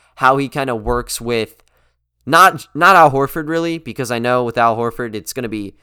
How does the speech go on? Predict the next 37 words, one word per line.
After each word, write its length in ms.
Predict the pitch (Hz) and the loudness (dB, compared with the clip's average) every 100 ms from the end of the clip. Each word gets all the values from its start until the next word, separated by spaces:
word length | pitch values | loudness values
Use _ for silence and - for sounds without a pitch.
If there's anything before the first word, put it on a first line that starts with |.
| _ _ _ | _ _ _
you 80 | 120 | -4
know, 140 | 95 | -4
still, 340 | - - 143 | -4 0 2
like, 180 | 123 110 | 2 -2
high 200 | - 120 | 2 2
ball 220 | 110 117 | 2 0
screen, 280 | 113 - 113 | 0 -6 -8
pick 180 | 104 120 | -4 -4
and 120 | 107 | -4
pop 420 | - 107 107 - - _ - | -4 -2 -2 -6 -12 _ -16
stuff, 480 | - 139 135 - _ _ _ - | -6 -2 -2 -4 _ _ _ -6
but 120 | 160 | -6
more 360 | 180 233 262 | 0 2 2
with 440 | 240 202 185 - _ _ _ _ - | 2 0 -2 -6 _ _ _ _ 2
if 260 | 208 214 | 2 2
they 140 | - 196 | 0 -2
try 280 | - 170 | 0 0
to 80 | 175 | 0
use 340 | 143 131 139 139 | -2 -6 -4 -2
Isaiah 400 | 123 117 123 120 | -2 -2 -4 -2
Roby 320 | 117 113 110 | -4 -4 -4
at 140 | 101 | -4
that 200 | 98 90 | -4 -6
five 400 | _ 107 107 107 | _ 2 2 2
spot. 400 | - - 127 127 - | -2 2 4 2 2
I 160 | 107 | 0
really 540 | 107 107 131 160 226 202 | 0 -4 -2 0 0 -2
love 500 | 151 151 151 139 - _ _ | 2 4 4 0 -8 _ _
the 120 | 139 | -6
Theo 380 | 127 135 131 135 | -4 -2 -2 -2
Maledon, 520 | 123 117 117 110 117 | 0 0 0 -2 -4
Isaiah 400 | 117 110 110 110 | -4 -4 -4 -2
Roby 320 | 113 117 127 | -2 -4 -4
stuff, 360 | 113 - 101 95 | -8 -4 -6 -6
and 280 | - 123 123 - _ _ - | -6 -6 -6 -10 _ _ -2
it's 200 | 202 - | -2 -2
because 880 | 233 - 170 226 208 151 143 - | -10 -8 0 4 4 2 -4 -12